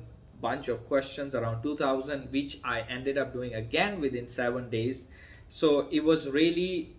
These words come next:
it, it was really like a question boost that I did.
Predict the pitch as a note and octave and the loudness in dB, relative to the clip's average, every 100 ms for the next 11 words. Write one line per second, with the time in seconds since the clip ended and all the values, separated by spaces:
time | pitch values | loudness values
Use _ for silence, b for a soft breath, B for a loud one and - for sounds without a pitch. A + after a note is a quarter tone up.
0 | - D3 C#3+ C#3+ C#3 D3 C3 B2 D3 D#3 | -10 -6 -2 2 4 4 2 0 2 4
1 | E3 D#3 C3 C#3 - - - D#3 D#3 - | 4 4 4 2 0 -4 2 2 2 -6
2 | D3+ C3+ E3 G3+ - - C3+ B2+ B2 B2 | -8 4 6 6 2 0 0 2 0 2
3 | D#3+ - | 2 2